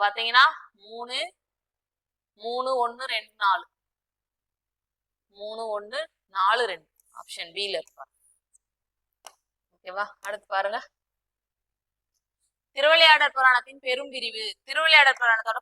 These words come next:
பெரும் பிரிவு என்னன்னு சொல்லுவோம் பாத்தீங்கன்னா காண்டம் அப்படின்னு சொல்லுவாங்க. எத்தனை காண்டம் இருக்கும்னு பாத்தீங்கன்னா மூணு காண்டம், மதுரை காண்டம், கூடல் காண்டம், திருவாலவாய் காண்டம் அப்படின்னு சொல்லி மூன்று காண்டங்கள் இருக்கும். அதே மாதிரி படலம், உட்பிரிவு என்னன்னு பாத்தீங்கன்னா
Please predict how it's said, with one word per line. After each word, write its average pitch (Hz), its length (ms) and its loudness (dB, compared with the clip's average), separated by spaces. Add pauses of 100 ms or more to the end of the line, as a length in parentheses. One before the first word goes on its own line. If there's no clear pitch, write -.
பெரும் 262 240 -4
பிரிவு 254 220 -12
என்னன்னு 226 260 -16
சொல்லுவோம் 214 240 -14
பாத்தீங்கன்னா 208 340 0 (140)
காண்டம் 220 500 4
அப்படின்னு - 260 -12
சொல்லுவாங்க. 180 260 -20
எத்தனை 262 260 0
காண்டம் 220 200 4
இருக்கும்னு 202 220 -12
பாத்தீங்கன்னா 214 380 -6
மூணு - 200 -16 (120)
காண்டம், 196 340 0 (440)
மதுரை 220 220 -2 (100)
காண்டம், 233 320 0
கூடல் 247 280 -2
காண்டம், 202 300 -2
திருவாலவாய் 240 540 0
காண்டம் 196 240 -10
அப்படின்னு 190 260 -20
சொல்லி 214 140 -18 (100)
மூன்று - 260 -18
காண்டங்கள் 190 320 -4
இருக்கும். 233 220 -2
அதே 247 120 -8
மாதிரி 269 220 -4
படலம், 240 360 4
உட்பிரிவு 285 440 -6
என்னன்னு 208 220 -8
பாத்தீங்கன்னா 202 320 -2